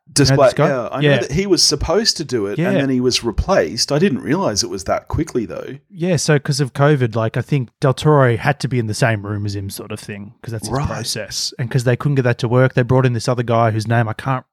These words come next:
Speaker 1: recall.
Speaker 2: Uh,
Speaker 1: Sorry,
Speaker 2: Nathan
Speaker 1: but
Speaker 2: Johnson.
Speaker 1: Yeah, and, uh, like, it apparently knocked it out in a few days or something like that.
Speaker 2: That amazes me because I loved the score for this film.
Speaker 1: It's
Speaker 2: And I
Speaker 1: great.
Speaker 2: actually, until I looked it up afterwards, I thought it was Desplat.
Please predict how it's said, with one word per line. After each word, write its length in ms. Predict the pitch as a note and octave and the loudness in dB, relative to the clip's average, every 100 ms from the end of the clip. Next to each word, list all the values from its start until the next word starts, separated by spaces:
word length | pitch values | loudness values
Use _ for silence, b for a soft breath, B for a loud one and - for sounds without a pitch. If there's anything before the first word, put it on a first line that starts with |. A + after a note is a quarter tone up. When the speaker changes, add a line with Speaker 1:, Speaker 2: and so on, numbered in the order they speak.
| - | -20
Speaker 1:
recall. 240 | - A2 | -10 -2
Speaker 2:
Uh, 180 | A#2 A#2 | -2 0
Speaker 1:
Sorry, 160 | A#2+ A#2 | 0 2
Speaker 2:
Nathan 320 | E3 D#3 D3 | 2 2 0
Speaker 1:
but 60 | A#2 | 0
Speaker 2:
Johnson. 600 | B2+ B2+ - F#2+ F2 E2+ - | 0 0 -2 -2 -10 -10 0
Speaker 1:
Yeah, 260 | D3+ F#3 C3+ | 4 4 4
and, 200 | C#3+ D3+ - | 2 0 -2
uh, 180 | D#3+ D3 | -2 2
like, 180 | C#3+ E3+ | 0 0
it 140 | E3 - E3+ | -8 -16 -14
apparently 560 | D#3+ D3 D#3 E3+ D#3 | -2 2 2 2 2
knocked 300 | C#3+ C#3 - | 4 2 2
it 80 | C3+ | 2
out 180 | C3+ C3+ | 4 4
in 80 | B2+ | 0
a 60 | |
few 240 | B2 - C3 | -4 -2 0
days 360 | A2+ B2 F3 | 0 0 0
or 60 | C3+ | 0
something 240 | C#3 C3 | -4 -6
like 160 | A#2+ A2 | -6 -4
that. 260 | B2+ C#3+ - b b | -6 -6 -10 b b
Speaker 2:
That 220 | C3 F3 | 2 4
amazes 480 | D#3+ G2 G#2+ A2+ G2+ | 2 -2 -6 -6 -6
me 160 | G2 | -8
because 260 | F#2 A2 D3 | -10 -4 2
I 60 | G3 | 4
loved 300 | C3+ C3+ - | 4 0 -2
the 60 | |
score 220 | B2+ B2 A2+ | -2 -2 -4
for 80 | G#2 | -6
this 120 | G2 | -10
film. 220 | - A2 | -8 -8
Speaker 1:
It's 100 | B2+ | -4
Speaker 2:
And 80 | C#3 | -2
I 20 | |
Speaker 1:
great. 100 | G3+ | 0
Speaker 2:
actually, 240 | G3+ A3 F#3 | 2 2 2
until 400 | D#3+ D#3+ - G#3+ | 2 2 2 0
I 80 | B3+ | 0
looked 200 | E3 C#3+ | -2 -4
it 60 | B2+ | -6
up 140 | G2 | -4
afterwards, 420 | G#2 C3+ B2+ G2 - | -2 -4 -4 -6 -4
I 100 | F3 | -6
thought 220 | - B3+ | -2 0
it 100 | F#3 | 0
was 260 | G2+ C3 D3 | 0 -2 -2
Desplat. 520 | A2 G2+ G2 D#2+ D2 | -4 -4 -4 -6 -6